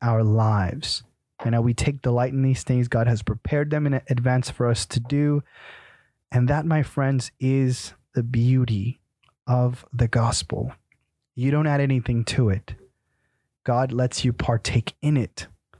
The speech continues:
But he is the one, he is the potter. He is the one who's forming you into the image of his son. And he is the one who is conforming you to his image and likeness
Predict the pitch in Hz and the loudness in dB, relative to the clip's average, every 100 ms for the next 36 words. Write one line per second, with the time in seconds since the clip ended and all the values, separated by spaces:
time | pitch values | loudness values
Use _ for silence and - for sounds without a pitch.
0 | _ _ _ _ _ _ - 107 - 143 | _ _ _ _ _ _ -6 -4 0 2
1 | 135 123 - 117 117 123 120 113 104 143 | 2 0 0 0 2 2 2 0 0 0
2 | 127 131 117 113 120 - - 120 101 101 | 2 2 2 0 -2 0 0 2 2 -2
3 | - - _ _ _ 135 131 123 131 120 | -6 -14 _ _ _ 0 0 2 0 2
4 | 117 - - 135 135 139 139 139 139 135 | 0 -2 -2 0 2 2 2 2 2 0
5 | - _ - - _ _ - 131 - 127 | -4 _ -20 -20 _ _ -2 0 2 0
6 | 120 - 135 151 135 131 104 127 - - | 0 0 2 2 2 -2 0 -2 -2 0
7 | 110 101 110 - _ - _ _ _ _ | 2 2 0 -4 _ -20 _ _ _ _
8 | _ - - - - - - 123 123 139 | _ -20 -18 -18 -18 -20 -4 0 2 2
9 | 131 131 127 127 123 - 127 117 - 117 | 0 0 0 2 0 0 0 0 0 0
10 | 110 - 123 123 117 117 113 - - 117 | 0 0 2 4 4 2 2 0 0 2
11 | 113 - 117 110 - - 120 117 110 - | 2 0 0 0 -4 -2 2 2 0 -2
12 | 120 110 107 104 107 107 - 92 - - | 0 4 6 4 4 0 -2 -4 -6 -12